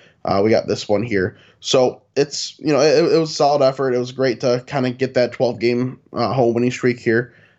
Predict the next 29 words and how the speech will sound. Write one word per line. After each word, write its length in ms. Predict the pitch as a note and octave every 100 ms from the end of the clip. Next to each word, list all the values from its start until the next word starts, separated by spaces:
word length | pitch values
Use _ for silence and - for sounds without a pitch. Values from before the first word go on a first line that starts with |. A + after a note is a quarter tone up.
| _ _ - -
Hopefully 340 | C3+ C3 B2+
we 120 | B2+
can 80 | A#2+
kinda 200 | C3 B2+
keep 160 | B2 -
it 60 |
rolling. 360 | A#2 C#3+ G3+ G#3+
Maybe 180 | C3+ C3
we 140 | C3
can, 180 | B2+ -
we 80 | B2+
can 100 | B2+
get 120 | B2+
a 40 |
couple 180 | C#3 B2+
more. 240 | C3 C3
We 120 | C3+ A#2+
got 140 | A#2+
the 100 | A#2
All-Star 320 | A#2 A#2 -
break 240 | A#2 A2+ A2+
coming 240 | B2 A2
up, 160 | A2 -
so 180 | G#2
that'll 180 | G2+ A2
let 180 | A2 A2+
guys, 300 | A2+ G#2+ - _ -
you 80 | -
know, 220 | A2+ A2+